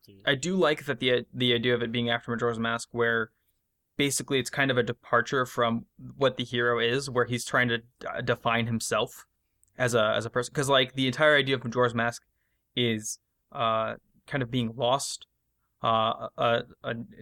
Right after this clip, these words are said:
Speaker 2: a journey of discovery, like, who you are. I mean, he's, the, the Ocarina Link, Hero of Time Link, has been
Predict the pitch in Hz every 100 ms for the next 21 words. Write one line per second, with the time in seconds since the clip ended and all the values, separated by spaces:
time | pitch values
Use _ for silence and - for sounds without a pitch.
0 | - 135 117 131 131 120 117 - 123 127
1 | 143 147 _ - 117 - 123 117 117 123
2 | 123 123 131 127 139 - - - 127 127
3 | 120 117 - 139 - 135 120 123 117 -
4 | 127 120 - 135 123 117 117 - _ _
5 | - 127 113 131 123 120